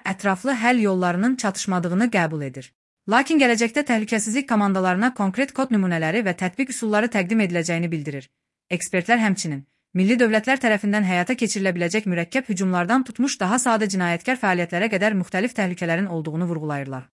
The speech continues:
Bu səbəbdən təhlükəsizlik rəhbərləri bu riskləri proaktiv şəkildə idarə etməli və proqramlarını uyğunlaşdırmalıdırlar. Agentik süni intellekt texnologiyalarının sürətli inkişafı ilə təhlükəsizlik məsələləri daha da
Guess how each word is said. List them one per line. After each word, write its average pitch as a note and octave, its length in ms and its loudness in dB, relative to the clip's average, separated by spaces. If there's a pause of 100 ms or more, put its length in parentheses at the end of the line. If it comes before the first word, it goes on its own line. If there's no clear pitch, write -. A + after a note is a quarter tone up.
(300)
Bu D4 80 0
səbəbdən A3+ 560 2
təhlükəsizlik A3 640 0
rəhbərləri G3+ 540 2
bu C4 100 0
riskləri G#3 400 0
proaktiv G3 320 -2
şəkildə A3+ 480 -2
idarə F#3 320 2
etməli F#3+ 320 -2
və F#3+ 80 0
proqramlarını F3+ 640 2
uyğunlaşdırmalıdırlar. E3 1040 -2 (560)
Agentik F#3 420 0
süni G#3 240 2
intellekt G3 400 0
texnologiyalarının G3+ 720 2
sürətli G3 480 -2
inkişafı F#3+ 320 -2
ilə B3+ 160 2
təhlükəsizlik F#3 640 -2
məsələləri E3 540 -2
daha G3 220 0
da G3 60 4